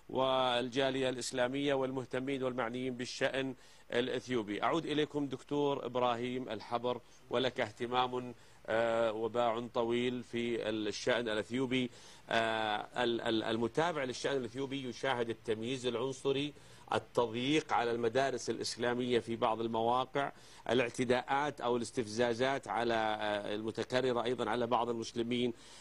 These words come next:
إلصاق تهم الإرهاب والتطرف وخاصة بعد أحد عشر سبتمبر، محاولة إقصاء وإبعاد القيادات الإسلامية البارزة، آه، التضييق على المؤسسات المحلية. يعني نحن نعرف أن المملكة العربية السعودية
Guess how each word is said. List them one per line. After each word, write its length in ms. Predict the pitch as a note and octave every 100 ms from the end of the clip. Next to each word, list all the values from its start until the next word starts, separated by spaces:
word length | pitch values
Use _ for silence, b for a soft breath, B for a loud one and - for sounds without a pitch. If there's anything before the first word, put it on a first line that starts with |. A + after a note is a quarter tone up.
| -
إلصاق 600 | B2 - D#3 E3 - - C3
تهم 320 | D#3 C3+ C#3
الإرهاب 560 | C3+ C3 B2 C3 C#3 C3
والتطرف 760 | C3 - C3 C#3 C3+ C3+ B2+ B2
وخاصة 1080 | C3 B2+ B2 A2+ - - C#3+ C3+ C#3 -
بعد 260 | A#2+ B2+ A#2+
أحد 160 | A2+ B2
عشر 340 | B2+ B2+ A#2+
سبتمبر، 600 | - A2+ - C3 C3+ C3+ B B -
محاولة 560 | B2+ - F3 E3+ D#3 -
إقصاء 440 | C#3 - D#3 D3+
وإبعاد 440 | C#3+ C3+ A#2+ C#3+ C3+
القيادات 560 | B2+ C3+ C3 C3 C3
الإسلامية 580 | C3 A#2+ C3 B2 C#3 C3
البارزة، 640 | A#2+ B2 C3+ B2+ A#2 B2+ - B B B -
آه، 600 | B2 B2 B2 A#2+ A#2+ A#2+
التضييق 540 | - D#3 C#3+ G3 -
على 140 | E3+
المؤسسات 580 | E3+ D#3+ D3+ - F#3 F3
المحلية. 540 | E3 D3+ D#3+ E3 G3 C#3+
يعني 240 | G#2+ C3+
نحن 240 | D3 D3
نعرف 300 | D#3 D3+ D3+
أن 120 | C#3+ C#3
المملكة 420 | C#3+ E3 C#3+ C3+
العربية 340 | B2+ C3+ D3
السعودية 540 | C#3 B2+ C3+ D3+ D3